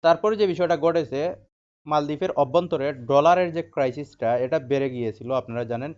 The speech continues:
অত্যন্ত বেড়ে গিয়েছিল। বর্তমানে যে পর্যায়ে রয়েছে বাংলাদেশ, তাদের কিন্তু এক বিলিয়ন ডলারের রিজার্ভ নাই। ইন্ডিয়ার কাছে সহায়তা চাইলো ওই মুহূর্তে, বাংলাদেশের কাছেও চাইতে পারতো। বাংলাদেশে যে আন্দোলনটা হয়ে গেল, এর কারণে কিন্তু বাংলাদেশের কাছে চাইতে পারে নাই, ইন্ডিয়ার কাছে গিয়ে চেয়েছে।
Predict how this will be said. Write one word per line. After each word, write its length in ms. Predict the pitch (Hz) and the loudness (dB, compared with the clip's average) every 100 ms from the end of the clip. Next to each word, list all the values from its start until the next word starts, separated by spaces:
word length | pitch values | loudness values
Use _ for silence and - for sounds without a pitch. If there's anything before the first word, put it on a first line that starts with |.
| _ - | _ -10
অত্যন্ত 300 | - 185 180 202 151 | -4 -2 -2 -2 0
বেড়ে 200 | 151 139 | 0 0
গিয়েছিল। 300 | 127 110 - 101 104 | -2 -6 -6 -10 -10
বর্তমানে 340 | 113 123 131 135 | -8 -8 -8 -6
যে 80 | 127 | -8
পর্যায়ে 280 | 120 117 120 | -6 -6 -4
রয়েছে 200 | 123 143 143 | -4 -6 -4
বাংলাদেশ, 360 | 123 117 113 180 - _ - | -2 -2 -2 -6 -10 _ 0
তাদের 180 | 139 165 170 | 2 4 2
কিন্তু 160 | 175 175 | 0 0
এক 80 | 143 143 | 0 0
বিলিয়ন 240 | 156 156 139 | -2 0 0
ডলারের 340 | 127 127 127 | 0 0 -2
রিজার্ভ 260 | 113 110 113 110 | -4 -4 -6 -6
নাই। 100 | 107 147 123 | -8 -10 -10
ইন্ডিয়ার 280 | 123 135 131 | -4 -2 -2
কাছে 160 | 131 131 | -6 -6
সহায়তা 340 | 123 117 113 117 113 | -4 -2 -2 -6 -6
চাইলো 220 | 110 120 113 | -6 -6 -6
ওই 80 | 107 | -8
মুহূর্তে, 300 | 104 98 101 98 - | -8 -14 -16 -20 -10
বাংলাদেশের 380 | 110 123 120 147 143 | -6 -2 -2 -4 -6
কাছেও 260 | 143 156 | -4 -4
চাইতে 220 | 143 120 123 | -4 -6 -6
পারতো। 180 | 113 - 117 123 | -6 -8 -4 -2
বাংলাদেশে 420 | 131 135 131 147 143 | 2 2 2 -2 -2
যে 60 | 156 139 | -2 -2
আন্দোলনটা 360 | 127 127 127 139 | -4 -4 -4 -2
হয়ে 160 | 135 127 | -2 -2
গেল, 120 | 113 113 123 | -4 -6 -6
এর 80 | 120 120 | -6 -4
কারণে 200 | 120 120 123 | -6 -6 -10
কিন্তু 180 | 139 160 | -12 -8
বাংলাদেশের 360 | 139 120 110 117 | -6 -4 -4 -8
কাছে 140 | 123 135 - | -10 -10 -10
চাইতে 220 | 110 123 | -10 -8
পারে 140 | 120 110 123 | -8 -8 -8
নাই, 80 | 165 - - - _ 139 | -10 -14 -20 -20 _ -4
ইন্ডিয়ার 320 | 151 156 151 - | 0 2 2 2
কাছে 180 | 143 143 | -2 -4
গিয়ে 160 | 123 120 117 | -4 -6 -4
চেয়েছে। 400 | 113 101 98 - | -8 -8 -12 -20